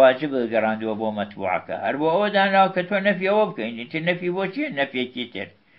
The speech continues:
لا لأن تعيد بها النفي في شيء قد نفيته. بۆ ئەوەدا نەنراوە کە تۆ ئیعادە بکەی بە بۆن ما لا عاتیفەکەوە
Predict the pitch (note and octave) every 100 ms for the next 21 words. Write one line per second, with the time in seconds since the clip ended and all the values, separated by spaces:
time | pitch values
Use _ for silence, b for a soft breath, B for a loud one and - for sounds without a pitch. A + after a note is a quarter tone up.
0 | b b b b b - C#3+ G#3 A#3 A#3
1 | A3 G#3 F#3 G3 F#3 E3+ F3+ D#3+ F3 F3+
2 | E3+ E3 E3 D#3 D#3+ D#3 D3+ D3 D#3 C#3+
3 | C#3 C#3 - C3+ B2+ A2+ C#3+ C#3+ A#2+ G2+
4 | b b b - D3 D3 D3+ D3 - C#3
5 | B2+ B2+ A#2 G#2+ G#2 - _ b b b
6 | D3+ D3+ F#3+ G3+ F#3+ G#3 G3+ G#3 G#3+ A3+
7 | B3+ A#3+ A3+ G#3 F#3+ E3+ E3+ E3+ F#3+ F#3
8 | E3+ C#3+ D#3 E3 D#3+ - D3 C3 C#3+ D#3+
9 | E3+ D#3+ D3 C#3+ C#3 C#3 - C3 C3+ C#3+
10 | C3 C3+ - D#3+ C3+